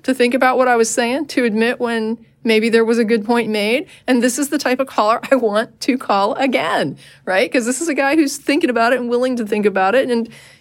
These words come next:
you know, he's, he's talking. And this is what we want, is people to talk. So we have one final call going on here. We'll go ahead and take it. This is still probably as close to six as I've <laughs> ever gotten, maybe. And, um,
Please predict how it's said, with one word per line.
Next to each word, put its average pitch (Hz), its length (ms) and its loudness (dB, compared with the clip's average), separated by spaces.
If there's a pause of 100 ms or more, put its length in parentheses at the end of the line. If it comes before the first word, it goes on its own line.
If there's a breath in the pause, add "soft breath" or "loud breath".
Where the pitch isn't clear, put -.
you 247 80 2
know, 254 160 2
he's, 240 380 -2
he's 262 300 -2
talking. - 580 -4 (160)
And 240 140 0
this 262 120 0
is 285 140 -2
what 294 80 -4
we 285 100 0
want, 320 260 -2
is - 80 -4
people 220 260 -6
to 277 60 -14
talk. - 440 -8 (300 soft breath)
So 262 760 6 (140)
we 254 100 2
have 254 180 4
one 294 580 2
final 294 340 0
call 277 260 0
going 247 220 0
on 233 160 0
here. 240 160 2
We'll 233 100 0
go 240 80 2
ahead 294 180 4
and 285 100 0
take 262 260 2
it. 415 220 -2
This 233 120 0
is 220 240 -4
still 349 300 0
probably 214 500 2
as 208 140 -2
close - 320 0
to 202 80 -6
six - 260 -6
as 220 80 0
I've - 160 -2
<laughs> - 40 -2
ever 370 280 0
gotten, 320 500 -4
maybe. 233 540 -4 (100)
And, 220 360 0
um, 202 260 0